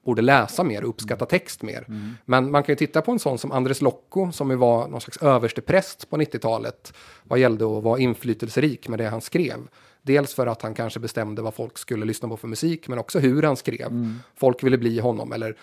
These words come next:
Speaker 1: du kanske såg upp till Mats Olsson och ville
Speaker 2: Mm.
Speaker 1: skriva som honom. Idag kanske du hade sett upp till någon och vill ha en stor podd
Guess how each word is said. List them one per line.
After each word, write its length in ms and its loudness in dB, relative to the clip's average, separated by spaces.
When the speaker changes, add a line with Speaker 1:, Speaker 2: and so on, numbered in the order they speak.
Speaker 1:
du 180 2
kanske 260 -2
såg 140 -2
upp 120 0
till 100 -2
Mats 220 -2
Olsson 460 -4
och 80 -6
ville 120 -4
Speaker 2:
Mm. 60 -6
Speaker 1:
skriva 400 0
som 180 -8
honom. 360 -4
Idag 280 4
kanske 240 2
du 40 6
hade 140 2
sett 180 -2
upp 160 -4
till 80 0
någon 220 -2
och 80 -8
vill 80 -4
ha 60 -4
en 60 -4
stor 160 -6
podd 400 -2